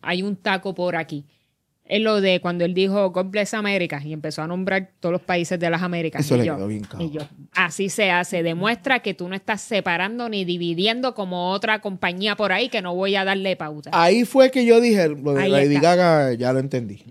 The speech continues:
Speaker 2: Este, y
Speaker 1: Yes.
Speaker 2: fue ahí, cuando él hizo eso,
Speaker 1: Ujú.
Speaker 2: que fue como que, "Sí, Gaby, está bien, eh, dale break, que Lady
Speaker 1: Dale
Speaker 2: Gaga
Speaker 1: break.
Speaker 2: cante en, en inglés salsa".
Speaker 1: Exacto.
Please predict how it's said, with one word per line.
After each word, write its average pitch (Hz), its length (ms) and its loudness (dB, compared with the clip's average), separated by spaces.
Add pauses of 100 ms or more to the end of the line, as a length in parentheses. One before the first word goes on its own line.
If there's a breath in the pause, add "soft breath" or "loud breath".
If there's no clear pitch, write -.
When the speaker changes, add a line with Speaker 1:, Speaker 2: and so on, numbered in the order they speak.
(140)
Speaker 2:
Este, 139 500 4
y 139 40 4
Speaker 1:
Yes. 170 80 -4
Speaker 2:
fue 180 100 8
ahí, 180 360 6
cuando 139 300 2
él 151 80 4
hizo 202 300 0
eso, 185 340 2
Speaker 1:
Ujú. 160 480 -12
Speaker 2:
que 127 220 0
fue 127 200 -2
como 156 220 0
que, 120 260 0 (440)
"Sí, 120 180 -4
Gaby, 98 180 -4
está 101 200 -8
bien, 87 280 -8
eh, 92 280 -8
dale 117 240 2
break, 120 360 2
que - 120 -6
Lady 110 280 -4
Speaker 1:
Dale 120 160 0
Speaker 2:
Gaga 143 120 4
Speaker 1:
break. 147 40 -4
Speaker 2:
cante 156 300 0
en, 139 380 -2
en 131 120 0
inglés 135 420 0
salsa". 131 360 -2 (240)
Speaker 1:
Exacto. 175 540 -8